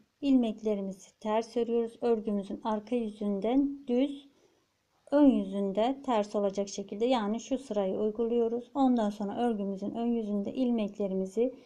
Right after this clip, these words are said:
ilk üç ilmeğimizi iki defa dolayaraktan, tekrar altı tane ilmeğimizi üç defa doluyoruz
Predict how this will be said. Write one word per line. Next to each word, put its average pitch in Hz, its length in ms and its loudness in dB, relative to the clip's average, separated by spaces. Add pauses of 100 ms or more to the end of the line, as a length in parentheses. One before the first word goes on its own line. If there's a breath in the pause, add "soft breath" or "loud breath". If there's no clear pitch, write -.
(320 loud breath)
ilk 277 320 4 (180)
üç 262 300 -2
ilmeğimizi 208 1120 -2 (160)
iki 226 260 -6
defa 240 420 2
dolayaraktan, 240 960 0 (1040)
tekrar 240 540 2
altı 214 360 0
tane 220 300 0
ilmeğimizi 196 600 -2
üç - 320 -8
defa 247 420 2
doluyoruz 247 640 4